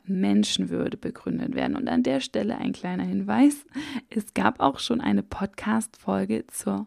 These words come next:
Menschenwürde. Das ist die Folge Nummer fünf. Die kannst du dir auch gerne anhören. Also, die Positionen gehen davon aus, dass es die Menschenwürde gibt. Manche, ähm, begründen die Menschenwürde eben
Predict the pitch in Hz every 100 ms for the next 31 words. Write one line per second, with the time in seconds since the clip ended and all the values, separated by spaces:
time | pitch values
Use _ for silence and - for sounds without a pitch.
0 | _ 202 196 208 - 190 180 - - -
1 | - - _ _ _ _ _ _ _ -
2 | 220 - 247 254 247 240 226 226 226 190
3 | 190 220 233 - 160 - - - 214 202
4 | 202 214 226 190 185 - - 240 - -
5 | _ - 190 - - - - - 247 247
6 | 277 247 - 269 330 359 254 254 226 214
7 | - 214 233 247 214 190 - 214 208 208
8 | - 196 160 - 139 - 311 - 202 165
9 | 170 160 - 143 - - - - - -
10 | 170 165 151 147 - 208 - 208 - 170
11 | 175 160 - - 123 139 131 123 135 139
12 | 120